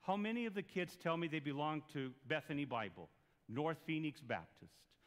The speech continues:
all the other churches they belong. And they go to formation, to church,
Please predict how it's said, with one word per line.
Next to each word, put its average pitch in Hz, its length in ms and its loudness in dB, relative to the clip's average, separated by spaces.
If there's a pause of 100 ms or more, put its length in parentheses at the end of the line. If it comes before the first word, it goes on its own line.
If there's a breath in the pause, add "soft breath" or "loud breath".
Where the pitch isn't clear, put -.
(260 loud breath)
all 190 320 0
the 202 160 -2
other 190 180 -2
churches 147 480 -4
they 113 140 -2
belong. 98 400 -4 (280 loud breath)
And 120 140 -2
they 208 220 0
go 180 360 -2 (880)
to 170 120 0
formation, 175 640 -2 (1300)
to 123 100 -6
church, - 760 -6